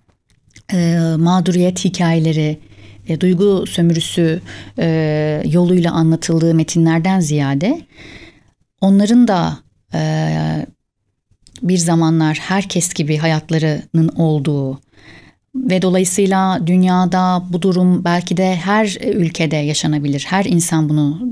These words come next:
deneyimlemek durumunda kalabilir. Bugün belki Filistinli çocukları görüyoruz. Bundan önce Ukrayna,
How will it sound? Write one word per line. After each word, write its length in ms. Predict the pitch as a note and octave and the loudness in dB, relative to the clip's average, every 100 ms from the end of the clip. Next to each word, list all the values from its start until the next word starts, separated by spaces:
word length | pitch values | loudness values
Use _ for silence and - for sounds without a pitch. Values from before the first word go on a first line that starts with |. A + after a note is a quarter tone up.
| A3+ | -2
deneyimlemek 540 | E3 D#3+ D#3 D3+ D3 E3 | 0 2 2 2 -2 -2
durumunda 340 | D3+ C#3+ C#3+ | -2 0 -2
kalabilir. 580 | - D3 C#3 C3 B2 - - - - - - _ - - _ _ | -6 -6 -4 -6 -6 -10 -14 -20 -20 -20 -20 _ -14 -14 _ _
Bugün 400 | G3 E3+ D#3 D3 - - - | -2 0 0 -2 -6 -12 -8
belki 280 | D#3 D3+ D3+ | -6 -6 -4
Filistinli 460 | F3 E3+ - D#3 | -2 -2 -2 -2
çocukları 420 | D3+ D3+ - D3 | -2 -6 -4 -6
görüyoruz. 680 | C#3+ C#3+ C#3 C#3+ E3+ - - _ _ _ C4 A#3 | -4 -4 -4 -6 -6 -10 -14 _ _ _ -10 -4
Bundan 260 | E3+ E3 D#3+ | 0 2 2
önce 260 | D3+ D3+ D#3 | 0 0 -4
Ukrayna, 600 | - D#3+ D#3 C#3+ C#3 | -2 0 2 0 -4